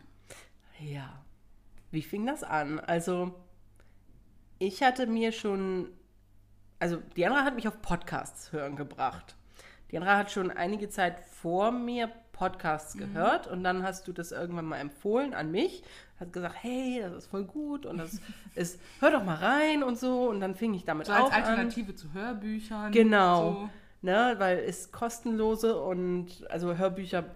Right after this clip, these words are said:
Speaker 1: musst du ja meistens für bezahlen bei Audible oder so. Ähm, naja, aber auf jeden Fall, dann habe ich das auch angefangen und dann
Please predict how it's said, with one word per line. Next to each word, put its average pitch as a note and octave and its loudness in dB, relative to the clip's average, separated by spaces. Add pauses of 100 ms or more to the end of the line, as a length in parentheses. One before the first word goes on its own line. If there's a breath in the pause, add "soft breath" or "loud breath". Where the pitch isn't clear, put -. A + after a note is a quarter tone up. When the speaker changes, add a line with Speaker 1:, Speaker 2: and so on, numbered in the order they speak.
Speaker 1:
musst F3+ -4
du D#3+ -4
ja C#3+ -6
meistens E3 -4
für E3 -8
bezahlen D#3+ -2
bei E3 -2
Audible F3 -2
oder E3+ -2
so. F3+ -4 (480 loud breath)
Ähm, E3 -4 (800)
naja, E3 4
aber E3+ 4
auf F3 -2
jeden G3+ 0
Fall, F#3 2
dann F3 -4
habe F3+ -4
ich F3 -12
das - -14
auch A3 -2
angefangen G#3+ -4
und - -8
dann F#3+ 0